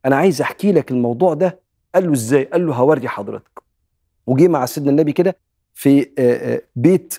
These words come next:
آه، من البيوت، واستخبى عبد الله بن سلام وقال لسيدنا النبي: "قول لهم بس كده إيه،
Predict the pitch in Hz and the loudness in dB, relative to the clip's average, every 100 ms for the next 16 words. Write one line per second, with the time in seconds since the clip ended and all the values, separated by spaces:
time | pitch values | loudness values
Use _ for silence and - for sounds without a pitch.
0 | - 120 123 139 131 113 156 226 160 143 | -8 -4 2 2 2 2 2 2 0 -4
1 | - 160 - 208 165 202 - _ _ _ | -2 -2 0 -2 0 -2 -4 _ _ _
2 | - 139 123 131 127 170 170 151 131 135 | -2 -2 0 -2 2 2 2 -4 -2 -2
3 | 127 143 180 240 202 151 196 175 - 180 | 0 2 2 0 -2 0 2 0 -2 -2
4 | 170 180 196 170 139 147 165 131 117 120 | 0 0 -2 0 2 2 2 -2 -6 -8
5 | - 123 113 123 127 120 | -10 -10 -8 -4 -2 -4